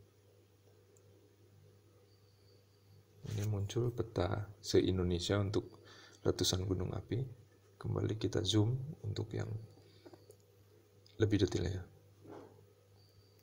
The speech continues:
Nah, kita lihat potensi bahaya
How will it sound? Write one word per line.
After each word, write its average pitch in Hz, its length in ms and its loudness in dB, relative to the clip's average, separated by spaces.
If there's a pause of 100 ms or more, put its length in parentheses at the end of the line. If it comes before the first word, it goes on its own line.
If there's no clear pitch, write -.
(1200)
Nah, - 160 -12
kita - 240 0
lihat 120 400 4 (480)
potensi 101 480 2
bahaya 92 560 2